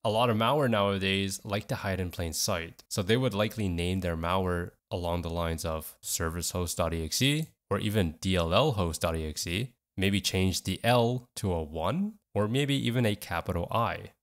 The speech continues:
But just looking at the at wanna decryptor, I think this is likely our answer. But let's scroll up and see what other processes are available. Taking a look, and that's about it.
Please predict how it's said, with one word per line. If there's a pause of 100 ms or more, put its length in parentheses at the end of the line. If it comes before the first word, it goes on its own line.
(140)
But
just
looking
at
the
at
wanna
decryptor,
I
think
this
is
likely
our
answer. (180)
But
let's
scroll
up
and
see
what (100)
other
processes
are
available. (300)
Taking
a
look, (220)
and (400)
that's
about
it.